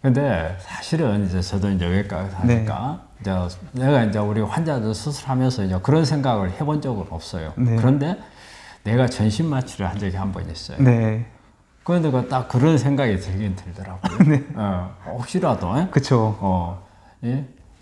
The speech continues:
Speaker 1: 그 집도의가 무슨
Speaker 2: 네.
Speaker 1: 실수를 해가지고.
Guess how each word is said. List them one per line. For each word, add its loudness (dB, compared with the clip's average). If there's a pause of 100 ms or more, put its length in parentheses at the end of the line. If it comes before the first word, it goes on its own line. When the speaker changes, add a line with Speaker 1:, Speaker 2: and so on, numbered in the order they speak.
(120)
Speaker 1:
그 -2
집도의가 2
무슨 4
Speaker 2:
네. 4
Speaker 1:
실수를 -2
해가지고. -12